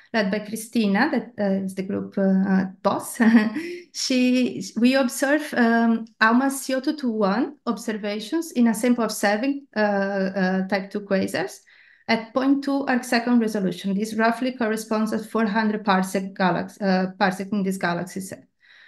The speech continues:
Uh, so here I show some, uh, some images, co-, uh, composed images of the, uh, s-, uh, S D S S to show the different morphologies that, uh, the sample has. So we have some, uh, interacting, merging,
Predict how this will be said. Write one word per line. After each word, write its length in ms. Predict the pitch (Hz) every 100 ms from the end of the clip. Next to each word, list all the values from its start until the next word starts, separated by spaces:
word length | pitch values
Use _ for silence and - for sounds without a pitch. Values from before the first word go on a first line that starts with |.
| - _ -
Uh, 400 | 220 208 202 180
so 240 | - 233
here 320 | 226 269 294 330
I 60 |
show 300 | 311 - 269
some, 280 | 269 285 269 254 - -
uh, 240 | 214 214
some 380 | 202 233 214 214
images, 460 | 226 254 311 - -
co-, 180 | - 220
uh, 180 | 196 190
composed 380 | 220 220 226 233
images 440 | 226 247 277 233
of 180 | 214 214
the, 520 | 208 196 190 196 190 _ - _
uh, 240 | 208 196 190
s-, 240 | 190 - -
uh, 380 | 208 190 185 185
S 220 | 202 196 196
D 140 | 220
S 200 | 202 190
S 440 | 214 339 - - _ _ _ _ _ _
to 80 | 269
show 220 | 254 262
the 160 | 262 254
different 400 | 208 269 294 262
morphologies 760 | 220 220 254 254 196 190 190 -
that, 220 | 196 196
uh, 540 | 190 185 190 190 180
the 100 | 190
sample 460 | 196 202 190 190 185
has. 340 | 202 175 -
So 360 | - 202 202 202
we 200 | 214 220
have 200 | 226 214
some, 360 | - 220 214 -
uh, 220 | 202 196
interacting, 880 | 208 190 202 220 247 - 262 262 254
merging, 800 | 233 208 226 214 240 233 233 233